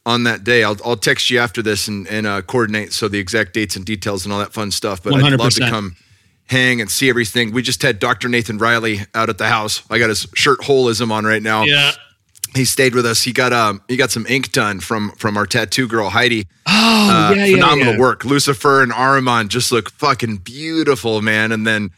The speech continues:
Speaker 1: yeah, just Rising Phoenix has the Christ in the middle. It's, it's incredible what she did with him. But, um, he was here for a whole week, and I guess he's gonna come stay with you guys for a month coming up.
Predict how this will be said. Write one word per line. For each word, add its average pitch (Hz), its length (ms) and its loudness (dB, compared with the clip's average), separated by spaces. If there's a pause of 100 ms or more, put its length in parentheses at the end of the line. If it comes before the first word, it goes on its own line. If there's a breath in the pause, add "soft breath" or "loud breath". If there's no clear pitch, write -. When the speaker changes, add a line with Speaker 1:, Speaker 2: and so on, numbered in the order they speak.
(340 soft breath)
Speaker 1:
yeah, 127 280 2
just 98 300 -4
Rising 127 340 2
Phoenix 123 440 -2
has 120 120 -2
the 110 100 -4
Christ 120 440 0
in 113 80 -6
the 104 100 -4
middle. 107 300 -2
It's, 104 220 -6
it's 107 220 -4
incredible 104 680 -2
what 107 160 -4
she - 120 0
did 101 220 -2
with 101 120 -4
him. 92 160 -4
But, 98 160 0
um, 90 260 -4 (280)
he 156 140 -2
was 143 140 0
here 123 140 2
for 117 140 -2
a 110 40 -2
whole 123 220 0
week, 135 240 0
and 117 100 0
I 113 60 2
guess 120 160 0
he's 127 160 -4
gonna 120 200 0
come 120 240 -2
stay 120 220 0
with 135 140 -6
you 123 80 -6
guys 117 200 0
for 123 120 -2
a 110 60 0
month 131 340 -2
coming 120 240 0
up. 98 240 -8